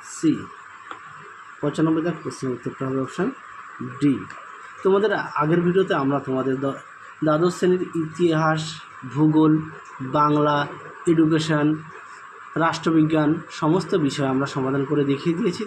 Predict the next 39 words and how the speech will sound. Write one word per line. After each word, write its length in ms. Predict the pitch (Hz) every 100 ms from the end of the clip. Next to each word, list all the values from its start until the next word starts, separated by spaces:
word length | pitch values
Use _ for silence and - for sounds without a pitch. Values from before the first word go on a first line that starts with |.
| -
তোমরা 240 | 127 120
যারা 160 | 123 123
এখনও 280 | 120 180 190
দেখোনি 320 | 185 196 165
আমাদের 200 | 120 127 -
প্লেলিস্টে 400 | 131 123 - 135
গেলেও 240 | 139 190 - - - -
পেয়ে 160 | 135 120
যাবে। 180 | 110 120
আর 60 |
খুব 220 | - 160
শীঘ্রই 300 | 156 175 185
তোমাদের 280 | 220 165 139
মডেল 320 | 135 131 143
কোশ্চেন 280 | 156 156 156
সেটগুলো 440 | 139 135 127 135 127
আমরা 220 | 120 160
নিয়ে 180 | 143 131
আসতে 200 | - 135
চলেছি। 400 | 139 143 214 311 - - - 139
দেখতে 260 | 135 -
থাকো 180 | 160 175
আমাদের 220 | 151 117 -
চ্যানেলটি। 280 | 110 110 107
চলো 160 | 147 180
তাহলে 200 | 190 151
আজকের 260 | 120 -
মতো 180 | 117 117
এখানে 220 | 117 139
সমাপ্ত 300 | 151 160 156
করছি। 320 | 160 160 160 285 - - - -
আবার 280 | 131 180 160
দেখা 240 | 151 -
হবে 120 | 123 123
খুব 100 | 117
শীঘ্রই 360 | - 131 131 156
তোমাদের 320 | 143 110 113 -
পরবর্তী 380 | 131 147 151 160
ভিডিওতে। 400 | 156 160 160